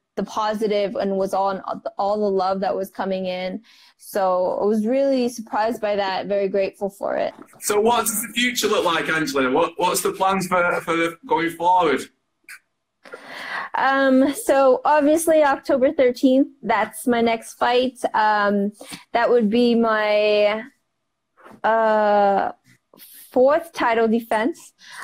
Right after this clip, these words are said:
Speaker 1: Um, and yeah, I'm just looking to end the year on, on a positive note and doing my best.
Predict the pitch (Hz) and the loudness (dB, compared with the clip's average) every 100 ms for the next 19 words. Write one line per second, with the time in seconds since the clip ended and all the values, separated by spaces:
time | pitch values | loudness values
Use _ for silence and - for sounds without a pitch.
0 | - 220 226 208 202 196 190 214 - _ | -4 0 0 2 0 -2 -4 -8 -12 _
1 | _ - - 220 226 226 220 220 269 294 | _ -14 -4 0 2 2 4 4 4 2
2 | 214 214 247 - 247 262 240 - 254 226 | 2 2 0 0 -2 2 0 2 2 4
3 | 220 214 226 226 220 214 226 247 - 208 | 4 2 2 2 4 4 4 4 2 2
4 | 202 196 190 - 202 196 196 208 214 214 | 0 0 -2 -2 -2 -2 0 0 0 0
5 | 214 202 208 247 - _ _ _ 180 196 | 0 0 2 0 -2 _ _ _ -4 -2
6 | 196 196 190 185 208 208 202 196 196 220 | 0 0 0 0 0 2 0 0 0 0
7 | 302 | -4